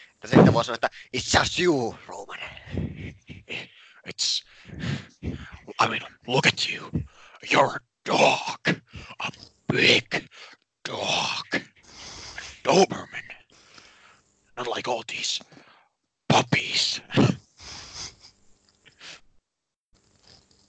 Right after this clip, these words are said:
Speaker 2: King ilmestyy jostain huutamaan <laughs> ko-, koiranpentuja siinä välissä.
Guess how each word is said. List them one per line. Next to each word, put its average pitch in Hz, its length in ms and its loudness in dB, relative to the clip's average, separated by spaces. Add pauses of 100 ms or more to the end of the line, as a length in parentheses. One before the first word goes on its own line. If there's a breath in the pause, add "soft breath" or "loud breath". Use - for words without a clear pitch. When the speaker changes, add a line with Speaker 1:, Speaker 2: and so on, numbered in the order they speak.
(340)
Speaker 2:
King 101 280 -8
ilmestyy 85 440 -18
jostain 87 400 -18
huutamaan 85 480 -20 (280)
<laughs> - 260 -6
ko-, 160 260 0
koiranpentuja 101 760 -12
siinä 95 260 -18
välissä. - 360 -10